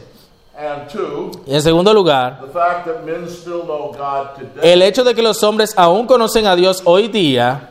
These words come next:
Speaker 1: present tense,
Speaker 2: en tiempo presente,
Speaker 1: is evident in several respects
Speaker 2: es evidente en varios aspectos
Speaker 1: from the context.
Speaker 2: desde el contexto.
Speaker 1: Both the preceding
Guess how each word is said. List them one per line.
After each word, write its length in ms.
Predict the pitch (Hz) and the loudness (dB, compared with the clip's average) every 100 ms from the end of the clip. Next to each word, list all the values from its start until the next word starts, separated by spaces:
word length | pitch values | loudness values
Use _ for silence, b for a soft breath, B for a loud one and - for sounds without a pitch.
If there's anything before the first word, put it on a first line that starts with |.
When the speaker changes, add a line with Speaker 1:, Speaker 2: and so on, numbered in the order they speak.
| - | -10
Speaker 1:
present 320 | 160 160 - - | -10 -10 -14 -14
tense, 600 | 196 139 117 - - 156 | -10 -10 -12 -16 -6 -2
Speaker 2:
en 80 | 147 | 2
tiempo 240 | 165 196 | 2 4
presente, 680 | 233 220 - 226 156 135 127 | 4 4 4 4 2 -2 -2
Speaker 1:
is 100 | 131 | -4
evident 420 | 151 156 156 151 147 | -6 -6 -8 -12 -16
in 40 | |
several 460 | - 175 160 143 131 | -12 -8 -8 -8 -12
respects 560 | 120 - 117 101 - - | -14 -12 -12 -10 -8 2
Speaker 2:
es 240 | 170 180 - | 2 2 2
evidente 600 | 196 196 190 247 254 214 | 2 2 2 0 0 0
en 100 | 175 | 2
varios 320 | 180 208 233 | 2 2 -2
aspectos 760 | 220 - 240 165 - 135 139 | -2 2 2 2 0 0 0
Speaker 1:
from 140 | 139 - | -6 -16
the 80 | - | -16
context. 480 | 147 139 - 131 151 | -14 -14 -14 -6 2
Speaker 2:
desde 200 | 165 165 | 4 4
el 100 | 160 | 2
contexto. 680 | 160 151 196 208 - 123 104 - _ _ _ _ | -2 0 0 0 -2 -8 -10 -14 _ _ _ _
Speaker 1:
Both 300 | - 143 147 | -12 -10 -10
the 60 | 135 - | -14 -14
preceding 680 | 165 160 139 127 120 127 160 | -14 -14 -14 -14 -12 -14 -16